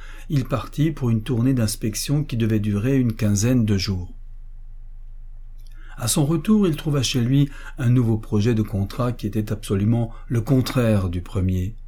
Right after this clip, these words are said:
Il portait stipulation du régime de la communauté avec les dispositions les plus libérales en faveur du mari. En apprenant par le notaire la réponse de Cérulas,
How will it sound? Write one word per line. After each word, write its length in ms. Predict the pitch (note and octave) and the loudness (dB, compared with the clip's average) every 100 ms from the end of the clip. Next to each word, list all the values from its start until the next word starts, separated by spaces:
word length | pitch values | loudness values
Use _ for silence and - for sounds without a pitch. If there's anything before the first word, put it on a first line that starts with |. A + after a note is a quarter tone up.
| - - - - - | -14 -14 -14 -14 -4
Il 160 | A2 G#2 | -2 0
portait 460 | B2 G#2 - G#2 | -2 -2 -2 0
stipulation 800 | A2 - A#2+ A#2+ G2+ G2 - A2 | -2 -6 -4 0 0 -2 0 0
du 120 | A#2 | 2
régime 400 | G#2 G#2 G2 A2+ | 2 2 2 2
de 80 | A2 | 2
la 120 | F#2+ | 0
communauté 680 | G2 A2+ G#2 G#2 G2 B2+ B2 - - - | 0 4 6 6 4 0 0 -2 -12 -6
avec 300 | B2+ A#2 - | -2 -2 0
les 80 | A#2 | 0
dispositions 720 | A2+ A2 - G2 G2 - C#3 | 0 -2 -2 0 0 0 0
les 160 | B2 G#2+ | 2 0
plus 200 | - A2 | 0 2
libérales 640 | A2+ A2+ F#2 F#2+ A#2+ A2 | 2 2 0 0 0 0
en 100 | F#2 | -2
faveur 480 | - F#2+ G#2+ B2 A2 | -2 -2 2 2 2
du 120 | G#2+ | 4
mari. 400 | G2+ F2 F2 - - - - - - - - - - - - - - - | 4 2 -4 -10 -14 -14 -14 -14 -14 -14 -14 -14 -14 -14 -14 -14 -14 -6
En 140 | G#2 G#2 | -2 0
apprenant 480 | G#2 - A#2 C3 | 0 2 4 4
par 220 | B2+ A2 G2 | 2 0 0
le 100 | G2 | 2
notaire 480 | G#2 G#2 C3 B2 | 2 0 -2 0
la 120 | A2+ F2 | 0 0
réponse 460 | G2+ F#2+ C3 C3 | -2 0 2 2
de 100 | A2 | 0
Cérulas, 800 | F#2+ G#2+ F#2 G#2 A#2+ A2+ - - | -2 -2 0 2 2 0 -2 -4